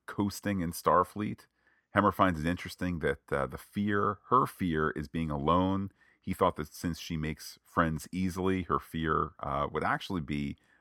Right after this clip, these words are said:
putting down roots. It's better to leave than being the one left behind. This is a gift, and the love of bonds will yield better results than the hurt. So some real wisdom there out of Hemmer.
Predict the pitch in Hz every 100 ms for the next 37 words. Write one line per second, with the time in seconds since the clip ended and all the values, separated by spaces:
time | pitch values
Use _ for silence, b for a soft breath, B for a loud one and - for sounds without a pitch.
0 | _ - 90 80 85 78 73 80 95 98
1 | - - - b b 92 - 101 107 101
2 | 85 82 87 95 104 110 - _ - 80
3 | 87 80 80 73 85 82 73 76 80 78
4 | 76 - - 90 98 104 110 _ b b
5 | - 82 82 76 - 73 69 92 104 -
6 | - - b b b 80 80 76 78 80
7 | 80 - 78 82 85 - 69 71 78 82
8 | 82 82 - - 73 78 78 73 71 73
9 | - - 73 69 71 90 82 - - b
10 | b b _ - - 76 87 92 82 80
11 | 80 78 82 80 78 85 85 104 76